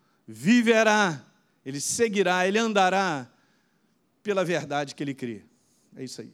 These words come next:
isso é fé. "Pela verdade que ele crê. E se ele retroceder ou não andar segundo a verdade, não me agradarei dele." Tá escrito. Uau! Isso é fé, né, pastor? Vitoriosa, exatamente.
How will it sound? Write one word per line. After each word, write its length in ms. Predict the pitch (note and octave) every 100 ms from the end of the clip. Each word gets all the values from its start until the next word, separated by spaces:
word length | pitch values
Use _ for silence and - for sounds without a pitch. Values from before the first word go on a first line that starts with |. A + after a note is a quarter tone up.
| _
isso 220 | C3+ C#3 -
é 20 |
fé. 260 | - A2+
"Pela 240 | G#2 E3 F3+
verdade 420 | F3+ E3 G3 F3
que 80 | G3
ele 120 | F3
crê. 340 | F#3 F3 B2 - _ _ _ _ -
E 80 | A#2
se 140 | F3
ele 100 | F#3
retroceder 1040 | F3+ G3+ G#3 G#3 F#3 F#3+ D#3 G#3 F#3+ B2+ B2
ou 120 | C#3+
não 180 | D3+ G3
andar 280 | D#3+ E3 E3
segundo 320 | - D#3 D#3+
a 60 |
verdade, 680 | C#3 C3+ C3+ E3+ D3+ A#2 A2+ A#2
não 400 | C3+ C#3+ D#3 F3+
me 100 | D#3
agradarei 540 | B2 C3 A#2 A#2 C3+
dele." 280 | G#2+ A#2+ A2
Tá 200 | A2 C3
escrito. 1040 | A#2+ - - A#2+ C3+ C3 _ B2 B2 A#2 - _ _ _ _ _ _ _ _ _ _ _ _ _ F#2+
Uau! 880 | F#2 G#2+ B2 B2 A#2 G#2 F#2 - - _ _ _ _ _ _ _ _ _ _ _ _ _ _ -
Isso 160 | -
é 40 | B2
fé, 340 | _ C#3+ C#3
né, 100 | C3+
pastor? 320 | C3 A#2 C3+
Vitoriosa, 680 | B2+ B2+ D3 C3+ C#3 C3 A2+
exatamente. 800 | G#2 C#3+ C#3+ B2+ A#2+ A2 -